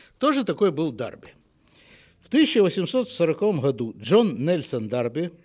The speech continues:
английский теолог, развил новую теологию.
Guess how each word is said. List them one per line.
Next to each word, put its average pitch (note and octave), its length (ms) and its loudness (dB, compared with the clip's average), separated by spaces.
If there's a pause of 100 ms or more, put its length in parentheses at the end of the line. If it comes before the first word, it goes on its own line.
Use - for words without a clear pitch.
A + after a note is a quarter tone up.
(240)
английский B2+ 500 -10
теолог, A#2 520 -8 (340)
развил F3 560 0
новую F3+ 400 -2
теологию. E3+ 580 -4